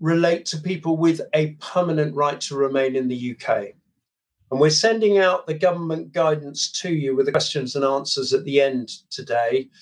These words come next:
And that will have a full list of list A and a full list of list B documents, um, including group one documents, which are time limited, but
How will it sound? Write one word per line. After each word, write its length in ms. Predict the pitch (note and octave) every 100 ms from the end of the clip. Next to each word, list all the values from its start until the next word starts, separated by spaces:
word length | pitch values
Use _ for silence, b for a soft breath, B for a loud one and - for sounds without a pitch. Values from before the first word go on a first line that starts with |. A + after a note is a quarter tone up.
| B B
And 200 | C3+ C3+
that 200 | E3 F3
will 200 | E3+ D#3
have 440 | D3+ - D3+ C#3 C#3 -
a 60 | C#3
full 440 | - - G#3 G3+
list 380 | E3+ D3+ C#3+ -
of 100 | C3
list 320 | C#3+ D3+ - D#3
A 420 | C#3+ C#3+ C#3+ C3
and 100 | C#3
a 60 | C#3
full 300 | - - D#3+
list 340 | C#3+ C3+ -
of 100 | C3
list 340 | C3+ D3 D3+ -
B 200 | C#3+ C3+
documents, 920 | D#3+ D#3 - B2+ A#2+ D3+ - - - _ B B F2+ F2
um, 240 | C#3 C#3+ D3+
including 600 | D3 - E3+ D3+ D3 B2+
group 360 | D#3 F3 -
one 360 | D#3+ F3 G3 E3+
documents, 800 | C#3 C3 - C3+ D#3+ D#3+ - -
which 220 | D3+ D3+
are 380 | E3 D3+ D3 D3 _ -
time 380 | - F3 E3+ D3+
limited, 800 | D3+ F#3+ F3+ D3+ - D3+ E3 -
but 300 | D#3 D3+ -